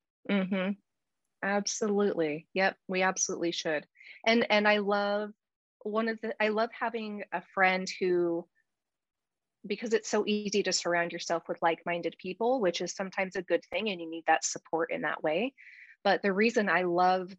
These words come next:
this friendship is because we can come to each other and say, "I don't understand this X, Y, or Z." This is why we can open that up to discussion. We don't have to choose our words carefully. We don't have to worry about anyone being offended.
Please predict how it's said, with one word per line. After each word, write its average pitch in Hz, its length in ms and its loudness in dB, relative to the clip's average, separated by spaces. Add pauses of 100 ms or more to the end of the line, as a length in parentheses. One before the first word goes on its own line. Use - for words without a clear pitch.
this 175 280 -4 (100)
friendship 180 480 -4 (100)
is 170 180 -6
because 190 600 0
we 180 140 0
can 185 180 -8
come 185 280 -2
to 180 180 0
each - 260 -2
other 180 320 2
and 165 160 -2
say, 160 380 -4 (340)
"I 196 60 4
don't 220 260 2
understand 196 640 0 (160)
this 165 680 -2 (680)
X, 180 260 -2
Y, 175 180 2
or 160 140 2
Z." 185 280 0
This 175 240 -4
is 170 200 -4
why 180 260 2
we 165 120 0
can 165 380 -10
open 190 300 -4
that 165 180 -2
up - 140 -6
to 170 60 -10
discussion. 185 640 -2
We 165 140 0
don't 165 160 -4
have 175 160 -2
to 196 260 -4
choose 185 340 -4
our 170 140 2
words 165 320 -2
carefully. 190 500 -2
We 165 120 2
don't 160 140 -4
have 170 160 -6
to 170 100 -8
worry 175 300 2
about 156 300 0
anyone 170 360 -4
being 160 240 -4
offended. 208 520 0